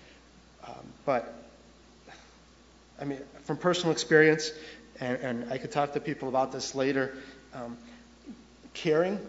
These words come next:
I thought I knew what love is. I thought I knew how to love. Uh, I found in the last year, um, that caring and loving is a lot harder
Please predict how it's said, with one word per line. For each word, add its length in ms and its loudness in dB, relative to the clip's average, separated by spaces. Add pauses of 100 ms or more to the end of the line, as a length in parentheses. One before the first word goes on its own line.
(100)
I 80 4
thought 220 6
I 80 4
knew 180 2
what 180 -2
love 180 -2
is. 240 2 (1900)
I 60 -20
thought 140 0
I 60 4
knew 140 0
how 100 -4
to 80 0
love. 320 0 (400)
Uh, 140 -6
I 100 -4
found 460 4
in 60 0
the 60 -2
last 400 2
year, 380 0 (380)
um, 260 -6 (300)
that 320 -6
caring 400 0
and 160 -4
loving 320 4
is 100 -4
a 60 -4
lot 240 0
harder 420 -2